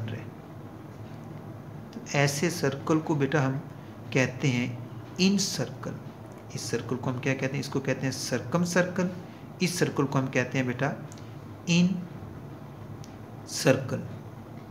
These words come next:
अब ये जो in circle है इसका ये जो अगर center है इसका बेटा इस circle का, तो ये जो distance है ये इसका radius होगा, इसको हम small r लिखा करते हैं,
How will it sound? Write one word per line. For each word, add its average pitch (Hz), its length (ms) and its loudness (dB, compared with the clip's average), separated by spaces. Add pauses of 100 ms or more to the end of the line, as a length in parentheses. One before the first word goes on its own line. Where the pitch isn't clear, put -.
(1800)
अब 143 120 4
ये 151 140 8
जो 165 100 2 (120)
in 190 180 6
circle 156 420 4
है 117 240 2 (320)
इसका - 280 4
ये 151 140 8
जो 160 140 8
अगर 147 120 8
center 135 600 0
है 139 60 4
इसका - 240 0
बेटा 123 260 -2 (360)
इस - 140 -6
circle 123 320 2
का, 113 140 -4 (440)
तो 131 60 0
ये 147 140 8
जो 170 120 6
distance 147 460 4
है 151 60 6
ये 135 140 6
इसका 131 240 2
radius 120 380 4
होगा, 117 380 2
इसको 156 240 2
हम 160 100 0
small 135 420 6
r 117 220 4
लिखा - 240 -6
करते - 340 -8
हैं, - 80 -8